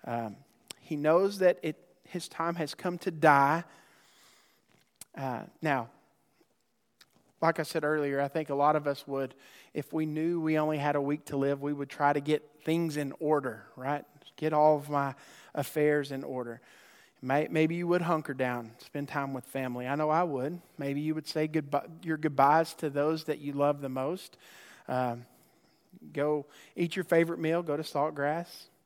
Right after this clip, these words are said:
Pat's ribeye, medium, asparagus, wedge salad. Yes, please. But not Jesus. He turns his attention to loving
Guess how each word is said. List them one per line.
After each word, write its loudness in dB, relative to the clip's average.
Pat's 0
ribeye, 0
medium, -4
asparagus, -4
wedge -6
salad. -2
Yes, -6
please. -4
But 2
not 4
Jesus. -4
He -4
turns -2
his -4
attention -6
to -10
loving 2